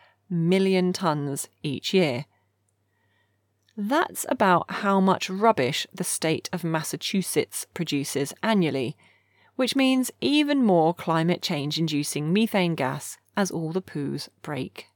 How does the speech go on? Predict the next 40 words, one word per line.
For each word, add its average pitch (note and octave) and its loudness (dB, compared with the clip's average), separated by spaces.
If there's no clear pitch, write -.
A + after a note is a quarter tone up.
down. F3 -4
And C4+ -4
dog D4 4
and C4 0
cat A3 -2
poops G3+ 0
aren't E3+ 0
big, G3 4
but G#3 0
there G3+ 0
are F#3 2
an F3 0
awful E3+ -4
lot D#3+ -6
of - -14
them. - -14
There A3+ 4
might D#4+ 2
not D4 0
be G3+ 2
much G3 0
you E3+ 2
can D#3+ -4
do D#3+ 0
about D#3 -2
a - -10
pet's - -6
methane F#3 0
emissions, C#3+ -6
so B3+ -2
the C4+ -2
trick - 0
might G3 2
be G#3 -4
teaching D3+ -4
kids - -6
about C#3+ -2
sustainable B3 0
methods D3 -2
of - -8